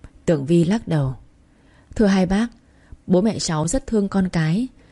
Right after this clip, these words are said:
nhưng vấn đề này cháu nghĩ nó thành một lối suy nghĩ rồi, ăn sâu vào trong trí óc của bố cháu. Tưởng San là niềm hy vọng của ông. Giờ thế này, cháu biết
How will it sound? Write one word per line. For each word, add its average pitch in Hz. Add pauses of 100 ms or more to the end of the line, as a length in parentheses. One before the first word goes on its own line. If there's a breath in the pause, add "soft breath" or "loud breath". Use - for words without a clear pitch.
(200 soft breath)
nhưng 220
vấn 180
đề 185
này 143
cháu 165
nghĩ 202 (280 loud breath)
nó 254
thành 175
một 139
lối 151
suy 220
nghĩ 208
rồi, 147 (600 soft breath)
ăn 202
sâu 208
vào 165
trong 190
trí 175
óc 226 (360)
của 147 (300 soft breath)
bố 160
cháu. 180 (1040 loud breath)
Tưởng 165
San 214
là 180
niềm 147
hy 202
vọng 165
của 147
ông. 190 (460 soft breath)
Giờ 175
thế 214
này, 151 (240)
cháu 180
biết 233